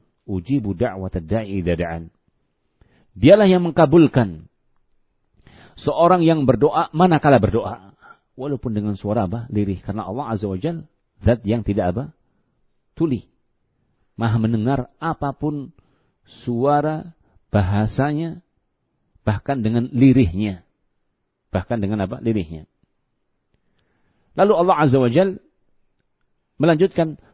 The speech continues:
"Falyastajibu li wal yu'minu bi." Hendaknya manusia itu, hamba-hamba Allah itu, punya istijabah.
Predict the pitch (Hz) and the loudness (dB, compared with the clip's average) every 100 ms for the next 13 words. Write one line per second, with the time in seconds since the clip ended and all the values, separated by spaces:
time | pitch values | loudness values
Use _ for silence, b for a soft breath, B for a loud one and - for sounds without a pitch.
0 | b - 147 143 127 123 135 - - 123 | b 0 4 4 4 2 2 -4 -2 0
1 | 107 127 135 127 117 110 139 123 120 113 | 0 -2 0 2 0 0 -2 0 0 0
2 | 101 120 104 120 117 107 110 120 95 92 | 0 0 0 -4 -4 -4 -2 -4 -4 -6
3 | 87 98 _ _ _ _ _ _ _ _ | -10 -18 _ _ _ _ _ _ _ _
4 | _ _ _ _ _ _ _ _ _ _ | _ _ _ _ _ _ _ _ _ _
5 | _ _ _ _ _ _ - 127 185 160 | _ _ _ _ _ _ -2 4 4 4
6 | 156 156 156 135 76 104 131 135 - 123 | 0 2 0 -6 -14 -4 -2 -2 -2 -2
7 | 110 - 110 113 113 110 117 _ _ _ | -2 -2 -2 -2 -4 -8 -14 _ _ _
8 | _ _ _ _ _ 107 131 120 107 110 | _ _ _ _ _ -2 2 2 2 -2
9 | 101 113 104 104 113 110 110 107 _ _ | -4 -6 -8 -8 -4 -4 -4 -8 _ _
10 | _ _ _ _ _ _ _ _ _ _ | _ _ _ _ _ _ _ _ _ _
11 | 135 151 156 147 - 117 123 101 87 82 | -2 -2 -2 -4 -2 2 4 4 0 -6